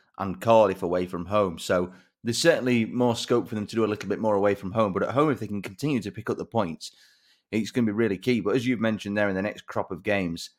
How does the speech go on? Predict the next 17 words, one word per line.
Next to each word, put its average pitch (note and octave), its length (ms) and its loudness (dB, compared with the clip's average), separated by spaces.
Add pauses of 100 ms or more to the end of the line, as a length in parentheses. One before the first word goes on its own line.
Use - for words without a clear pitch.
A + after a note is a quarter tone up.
(140)
they've G#2 120 -4
got G#2+ 140 2
some F#2+ 160 -6
tough A2 260 0
ones F#2 200 -4
coming F#2+ 240 -4
up. F2+ 180 -4
You F2+ 80 -12
mentioned G#2 340 -6
there F#2 120 -2
Coventry G2 480 -2
and F2+ 80 -2
Hull G2 200 0
in F#2 100 -2
the F#2 80 -4
coming F#2 300 -4
weeks. F#2+ 360 -4